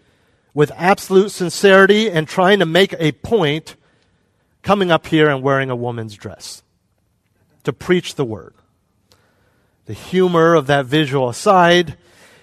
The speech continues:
if you heard of a pastor doing that with full sincerity, trying to perhaps make a point in today's culture,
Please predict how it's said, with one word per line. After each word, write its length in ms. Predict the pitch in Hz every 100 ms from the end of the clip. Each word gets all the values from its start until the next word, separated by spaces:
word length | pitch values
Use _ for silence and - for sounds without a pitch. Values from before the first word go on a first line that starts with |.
| -
if 200 | 143 147
you 180 | 202 185
heard 600 | - 208 185 165 190 170 _ _ _ _
of 160 | - 156
a 80 | 160
pastor 560 | - 202 202 - 175
doing 440 | 147 190 233 180 135
that 360 | 131 143 151
with 220 | 151 165 -
full 340 | - 240 277
sincerity, 880 | - 226 208 - 196 160 131 202 226 _ _ _ _ _ _ _ _ _ _ _ _ _
trying 400 | - 185 190 196
to 420 | - 185 170 165 147 _
perhaps 460 | 165 147 175 170 165
make 200 | 165 156
a 60 |
point 400 | - 180 185 214 - _ _ _ -
in 120 | 143
today's 480 | - 127 156 160 -
culture, 640 | - 214 202 147 131 135